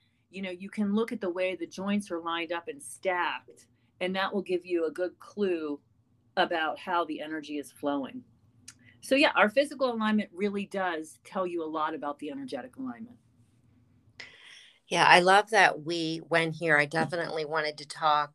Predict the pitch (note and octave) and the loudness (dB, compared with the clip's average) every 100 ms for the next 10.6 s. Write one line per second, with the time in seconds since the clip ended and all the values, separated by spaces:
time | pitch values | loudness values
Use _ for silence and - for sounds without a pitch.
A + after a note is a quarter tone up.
0 | - D#3 D3+ D3 D3 D3 D3+ D3 D3 D#3 | -4 0 2 2 2 -2 -4 -6 -4 -2
1 | D3+ D3+ D3 D3 - D3 C#3 C3+ C3+ - | 0 0 0 -4 -2 -2 -2 -4 -10 -8
2 | D#3+ D#3 D3 D3+ D3 D3+ - C3+ C3+ C3+ | 0 4 6 4 4 0 0 -4 -6 -4
3 | D3+ D#3+ D3 D#3+ D3 - C#3+ C#3+ C#3+ C#3+ | 4 4 4 -2 -4 -4 4 6 6 2
4 | C3+ C#3+ D3+ - - C#3+ D3+ D3+ C#3+ C#3+ | -6 -4 -6 -10 -6 -2 2 2 0 -2
5 | C3+ C3+ C3+ C3 B2+ B2+ - D#3 D#3+ G#3 | -2 -2 -2 -6 -10 -8 0 4 8 8
6 | A3 G#3 D#3+ D3 D3 - C#3+ - - - | 6 2 0 0 -4 -4 -4 -4 -12 -4
7 | D#3+ C#3+ - C#3+ D3 D3 D3 D3 D3 C#3 | -2 -2 2 2 2 0 0 0 0 -4
8 | C#3 C#3 C3 C#3+ - D3+ D3+ E3+ D#3+ F3 | -2 -2 0 0 0 -8 -6 -8 4 4
9 | E3 D#3+ D#3 D3+ D3+ - - - - - | 4 4 4 4 -2 -16 -14 -16 -16 -2
10 | F#3 F3+ E3+ F3 G3 F#4 | 4 6 6 6 6 6